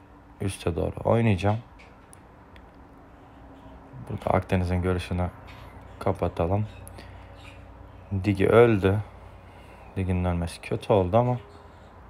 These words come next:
bayağı bir health'lerini azalttı.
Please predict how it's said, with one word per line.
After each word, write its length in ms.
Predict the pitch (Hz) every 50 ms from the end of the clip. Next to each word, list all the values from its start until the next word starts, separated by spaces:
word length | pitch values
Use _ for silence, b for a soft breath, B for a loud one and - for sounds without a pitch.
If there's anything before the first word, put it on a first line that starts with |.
| - - - - - - - - - - - - - - - - -
bayağı 280 | 95 87 85 82 80
bir 60 | - 87
health'lerini 480 | 95 98 92 92 - - 87 85 85
azalttı. 600 | 90 101 107 104 113 110 98 - - - 110 113